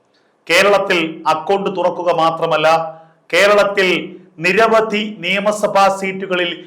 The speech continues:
വിജയിക്കുകയും രണ്ടായിരത്തി മുപ്പത്തിയൊൻപതിൽ അധികാരത്തിലേക്ക് എത്താൻ തക്ക ശേഷി സമ്പാദിക്കുകയുമാണ് ബി ജെ പിയുടെ ലക്ഷ്യം. രണ്ടായിരത്തി ഇരുപത്തിയാറിലെ നിയമസഭാ തെരഞ്ഞെടുപ്പിൽ ബി ജെ പി ലക്ഷ്യം വയ്ക്കുന്നത് മുപ്പതിലധികം seat-ുകളാണ്.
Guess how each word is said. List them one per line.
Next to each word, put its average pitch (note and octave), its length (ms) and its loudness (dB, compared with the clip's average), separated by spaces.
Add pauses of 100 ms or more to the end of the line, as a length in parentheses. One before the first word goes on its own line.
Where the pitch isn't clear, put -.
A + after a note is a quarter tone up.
(160)
വിജയിക്കുകയും F3 880 -4 (280)
രണ്ടായിരത്തി G#3 640 2
മുപ്പത്തിയൊൻപതിൽ F#3+ 960 -4 (420)
അധികാരത്തിലേക്ക് G#3 920 2
എത്താൻ G3 480 0
തക്ക G3 420 2 (180)
ശേഷി G#3+ 460 0
സമ്പാദിക്കുകയുമാണ് E3+ 1160 -2 (280)
ബി D#3 60 -6
ജെ D#3 180 -8
പിയുടെ C#3+ 220 -8
ലക്ഷ്യം. B2 340 -8 (320)
രണ്ടായിരത്തി C#4 520 2
ഇരുപത്തിയാറിലെ A#3 680 2
നിയമസഭാ G#3+ 500 -2
തെരഞ്ഞെടുപ്പിൽ F#3+ 720 -4
ബി G3 340 -2
ജെ A3+ 60 -2
പി A3 160 -6
ലക്ഷ്യം E3 400 -6
വയ്ക്കുന്നത് D#3+ 520 -4 (100)
മുപ്പതിലധികം E3+ 760 -4
seat-ുകളാണ്. C#3 500 -10